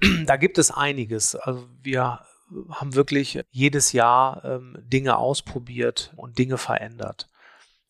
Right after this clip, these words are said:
Ich sag mal, das Zentralste, was wir verändert haben, ist, ich hatte gesagt, wir sind gestartet als ein Interviewmagazin, haben Interviews bei diesen Meetups gemacht und zwanzig achtzehn bei der ersten Konferenz haben wir dann das auch knallhart durchgezogen. Wir haben wirklich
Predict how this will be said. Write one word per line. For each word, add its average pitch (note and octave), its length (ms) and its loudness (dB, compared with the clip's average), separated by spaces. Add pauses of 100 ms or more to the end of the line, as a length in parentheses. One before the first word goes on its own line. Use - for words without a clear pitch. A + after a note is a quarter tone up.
(120)
Ich - 160 -2
sag C#3 100 2
mal, C#3 80 4
das B2+ 220 4
Zentralste, C#3+ 1040 2
was C3 260 -2
wir B2+ 240 -4
verändert C3 560 -2
haben, B2 260 -4
ist, B2 120 -6
ich - 100 -8
hatte B2 140 -4
gesagt, A#2+ 340 -2
wir A#2+ 80 -6
sind A#2+ 160 -10
gestartet A#2 560 2
als - 220 -4
ein - 60 -20
Interviewmagazin, C3 1120 -2
haben A#2+ 120 -6
Interviews B2+ 720 0 (160)
bei A#2+ 120 -2
diesen A#2 240 -10
Meetups D#3 340 0
gemacht B2+ 380 -2
und B2+ 260 -18 (840)
zwanzig B2+ 460 0
achtzehn D3+ 340 2
bei C3 120 6
der A#2 140 2
ersten D#3 300 2
Konferenz C3 560 -4
haben C3+ 120 0
wir C3+ 80 2
dann B2+ 220 0
das - 180 -2
auch C3+ 140 -16
knallhart C3 440 2
durchgezogen. C#3+ 680 -2
Wir B2 120 0
haben B2+ 160 -2
wirklich C3 420 -2